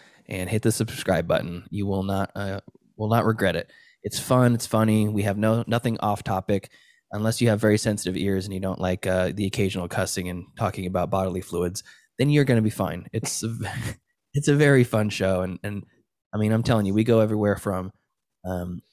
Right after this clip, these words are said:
you know, stories about Armie Hammer potentially being a cannibal to discussions about, um, you know, what, what your favorite time of <laughs> what day, what time, favorite day of the week and time of day you would like to watch a movie on, um, you know, and everything in between. It's, it's a fun time, and the three of us, Joseph, Tyler, and,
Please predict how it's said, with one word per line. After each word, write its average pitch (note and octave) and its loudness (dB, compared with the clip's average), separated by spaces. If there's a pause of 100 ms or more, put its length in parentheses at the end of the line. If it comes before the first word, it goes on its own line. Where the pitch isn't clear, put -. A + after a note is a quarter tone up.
(140)
you - -14
know, F2+ -8
stories G#2 2
about F#2 2
Armie G2+ 2
Hammer G2+ 0
potentially F#2+ -4
being F#2 -2
a F2+ 0
cannibal A2+ 4 (300)
to G2 -4
discussions F#2+ -2
about, F2 -2 (420)
um, F2 -8
you F#2 -8
know, F2+ -6
what, F#2+ -4 (320)
what - 0
your G2+ 0
favorite G2 0
time G#2+ 0
of G2 -2 (100)
<laughs> - -14
what A#2 2
day, B2+ 2
what B2 -2
time, C#3 2
favorite C3+ 0
day A2+ 4
of A2 0
the G#2 2
week G#2+ 0
and F#2 -10
time G2 -6
of F#2 -6
day F#2 -2
you A2+ -6
would F#2 -2
like F#2 -2
to - -6
watch E2+ -2
a - -4
movie E2+ -8
on, F2+ -10 (500)
um, F2 -6
you G#2+ -2
know, G2 -2
and G2+ -2
everything F#2 -2
in E2+ -8
between. E2 -8
It's, - -10
it's - -4
a G2+ -2
fun A2 2
time, G2 0
and G2 -4
the F#2 -2
three G#2+ 2
of G#2 2
us, G2+ 0
Joseph, G2 -4
Tyler, F2+ 0
and, F2+ -10